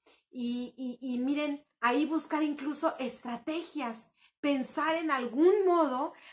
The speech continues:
para que aquellos que no quieren, eh, saber nada de Jesucristo, pues lo acepten o de alguna manera les llegue el mensaje. Tener también nosotros esa astucia para acercar a los hombres a Dios,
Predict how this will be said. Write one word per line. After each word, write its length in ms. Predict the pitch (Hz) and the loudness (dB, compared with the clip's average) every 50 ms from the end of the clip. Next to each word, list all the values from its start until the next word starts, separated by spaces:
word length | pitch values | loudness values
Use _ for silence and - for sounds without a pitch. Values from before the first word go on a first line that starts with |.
| - - | -10 -6
para 320 | 254 240 240 247 240 247 | -2 0 0 0 -2 -2
que 80 | - 247 | -4 -4
aquellos 760 | 233 240 240 - 339 349 370 392 403 359 359 339 339 349 339 - | -6 -4 -2 2 4 4 4 4 4 4 4 4 2 0 -2 -4
que 140 | - 262 | -6 -4
no 280 | 247 247 269 - 294 - | -4 -2 -4 -6 -6 -6
quieren, 400 | - 311 311 320 330 339 320 302 | -2 2 2 2 2 2 0 -2
eh, 360 | 277 262 254 240 233 220 220 196 | 0 0 0 0 -2 -4 -4 -2
saber 340 | - 247 233 269 294 285 294 | 0 0 2 2 2 0 0
nada 380 | 302 320 339 359 370 381 359 | 0 2 2 4 4 2 2
de 100 | 339 339 | 2 -2
Jesucristo, 1000 | 330 - 254 247 - 254 - - 254 294 339 403 403 - - - 294 359 453 - _ _ _ _ - - _ - | -2 -4 -8 -8 -6 -8 -8 -6 -2 0 2 2 2 0 -2 -2 -4 -4 -4 -6 _ _ _ _ -20 -20 _ -8
pues 220 | 254 254 240 226 | -6 -4 -2 -2
lo 80 | 226 214 | -4 -4
acepten 680 | 208 - - 285 294 370 381 - _ - 285 269 254 | -6 -6 -4 -2 -2 -2 -4 -6 _ -6 -6 -4 -2
o 100 | 233 220 | -2 2
de 100 | 226 233 | 4 4
alguna 600 | 220 220 262 240 233 311 381 415 415 415 415 349 | 4 4 2 2 2 2 2 2 2 2 0 -2
manera 580 | 294 269 247 233 233 240 247 254 269 311 339 - - - - _ - | -2 -2 -2 -4 -4 -4 -4 -2 -2 -4 -4 -6 -14 -20 -18 _ -6
les 300 | 233 247 247 226 - - | -4 -2 -2 -2 -2 -4
llegue 280 | 254 247 247 254 254 | -4 -4 -4 -4 -4
el 120 | 240 226 202 | -6 -6 -6
mensaje. 800 | 190 196 196 190 - - 202 196 196 196 190 - 196 156 - _ _ _ _ _ _ _ _ | -6 -6 -8 -8 -8 -6 -6 -6 -6 -8 -10 -12 -14 -14 -14 _ _ _ _ _ _ _ _
Tener 380 | - 233 226 233 233 262 262 - | -2 0 0 0 0 -2 -4 -4
también 380 | - 285 269 233 240 247 247 | -4 -4 -2 -2 -2 -4 -4
nosotros 540 | 247 247 233 - 240 233 226 247 247 - - | -4 -6 -6 -6 -8 -8 -8 -8 -10 -8 -8
esa 220 | 233 220 - 254 240 | -8 -8 -8 -8 -10
astucia 600 | 233 - - - 233 220 226 - 240 247 247 - | -10 -10 -10 -8 -10 -8 -8 -8 -8 -8 -8 -8
para 220 | 220 202 202 196 | -6 -6 -4 -6
acercar 840 | - - - 208 196 - 214 196 202 202 - 226 233 277 320 - - | -6 -8 -12 -12 -10 -8 -8 -8 -8 -8 -8 -8 -8 -8 -8 -10 -10
a 100 | 233 214 | -10 -8
los 300 | 190 190 190 185 - 202 | -8 -8 -10 -10 -12 -12
hombres 400 | 196 196 190 185 196 190 - - | -10 -10 -10 -10 -12 -12 -12 -12
a 100 | 185 180 | -10 -10
Dios, 460 | 175 180 175 175 180 180 - - | -8 -8 -10 -10 -12 -14 -16 -20